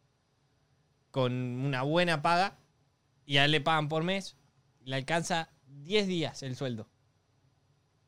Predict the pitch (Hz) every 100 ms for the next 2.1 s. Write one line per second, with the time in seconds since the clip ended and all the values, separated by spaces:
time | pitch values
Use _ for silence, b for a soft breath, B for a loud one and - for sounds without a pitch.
0 | _ _ 127 131 131 165 170 160 131 151
1 | 170 160 156 165 156 135 135 165 208 -
2 | -